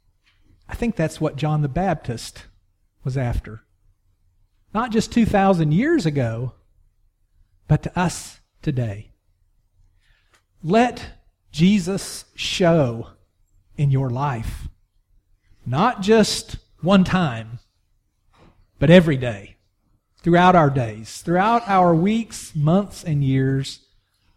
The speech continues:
Let us be people who let Jesus show. Our theme today is do. What do we do?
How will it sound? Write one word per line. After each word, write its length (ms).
Let 320
us 540
be 140
people 720
who 180
let 500
Jesus 760
show. 480
Our 140
theme 340
today 500
is 200
do. 500
What 300
do 160
we 160
do? 420